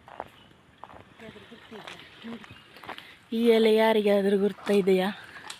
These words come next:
ನೋಡಿ, ಈ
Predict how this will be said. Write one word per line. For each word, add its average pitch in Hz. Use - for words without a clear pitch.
ನೋಡಿ, 196
ಈ -